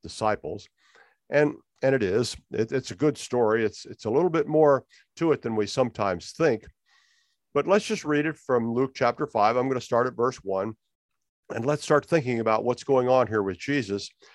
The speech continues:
and with these fishermen that are nearby. And they are about to be surprised in ways they never could have imagined. Luke chapter five, verse one, again from the Christian Standard Bible.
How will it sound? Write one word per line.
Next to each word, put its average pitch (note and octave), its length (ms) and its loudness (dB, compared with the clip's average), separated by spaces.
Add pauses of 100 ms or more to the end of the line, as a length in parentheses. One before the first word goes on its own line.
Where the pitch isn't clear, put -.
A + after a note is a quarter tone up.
(200)
and A#2 200 0
with A2 160 0
these B2 200 -2
fishermen G2 640 -2 (380)
that G#2 120 2
are A2 100 2
nearby. A2+ 680 4 (500)
And A2 280 0
they G#2+ 300 2 (180)
are G2+ 220 4
about A2+ 380 0
to C#3+ 100 -6
be B2+ 100 -4
surprised G#2+ 680 -2
in F#2+ 100 -4
ways G2 280 -2
they F#2+ 120 -2
never F#2+ 640 -2 (240)
could G2 160 -4
have F#2+ 120 -4
imagined. F2 600 -8 (2250)
Luke D3 240 4
chapter A#2+ 320 0
five, G#2 380 2 (300)
verse G2 320 -4
one, G#2+ 320 0 (280)
again B2 320 0
from A2+ 200 -2
the A2 100 2
Christian A2 420 -6
Standard F#2 540 -4
Bible. E2 400 -4